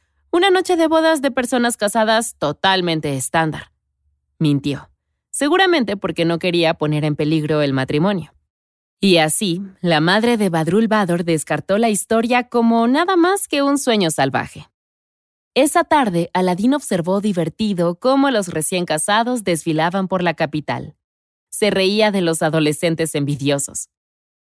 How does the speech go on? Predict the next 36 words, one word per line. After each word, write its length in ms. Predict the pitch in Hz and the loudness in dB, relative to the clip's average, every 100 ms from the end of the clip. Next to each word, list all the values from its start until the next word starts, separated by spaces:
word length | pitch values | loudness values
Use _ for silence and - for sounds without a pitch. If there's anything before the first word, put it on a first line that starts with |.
| - | -2
Él 400 | 233 233 262 285 | 2 2 2 0
sí 320 | - 339 370 | -2 0 2
sabía 460 | 370 302 196 190 190 | 2 0 2 0 0
cómo 300 | 262 320 349 | 0 2 0
había 280 | 196 196 | 2 0
pasado 500 | 185 156 - 175 202 | 0 -2 0 0 2
la 120 | 233 165 | 0 0
noche 320 | 156 143 151 | 0 -2 -2
la 160 | 139 | 0
pareja 580 | 151 170 196 - 156 _ _ _ | 0 -2 -4 -10 -20 _ _ _
y 460 | - 269 277 285 - | -4 0 0 -2 -2
cómo 320 | 202 190 180 | -2 0 0
pasarían 680 | 156 151 147 147 175 160 170 | 0 0 -2 -2 0 -2 -2
todas 400 | 262 285 330 302 | -2 0 0 -2
las 160 | 185 202 | -2 0
noches 460 | 214 226 294 - | 0 0 -2 -2
a 80 | 190 | -4
partir 440 | 165 156 - 180 | -2 -4 0 0
de 200 | 175 170 | 2 0
entonces. 680 | 165 156 123 - - - - _ _ _ _ _ _ - | 0 -2 -6 -6 -6 -6 -8 _ _ _ _ _ _ -4
Efectivamente, 840 | 180 185 170 233 226 240 277 277 262 | -2 0 0 0 0 2 2 2 2
la 120 | 185 | 0
pareja 400 | 160 160 165 175 | 2 0 -2 -4
se 140 | - | -4
volvió 340 | 147 139 156 151 | -4 -2 0 0
a 60 | |
separar, 640 | 151 143 147 185 226 262 - - | 0 -4 -2 0 0 -2 -8 -4
transportados 920 | 262 311 - 302 294 214 208 220 - | -2 -2 -2 -4 0 0 2 -2 0
a 100 | 143 | -2
extraños 600 | 143 - - 254 294 320 | -2 -6 -4 -2 -2 -2
sótanos 480 | 220 190 190 185 - | -2 -2 -2 -2 -4
a 60 | 170 | -6
través 380 | 147 151 156 | -4 -2 -2
de 100 | 156 | 0
la 140 | 147 135 | -2 -2
ciudad 400 | 151 175 180 | -2 0 0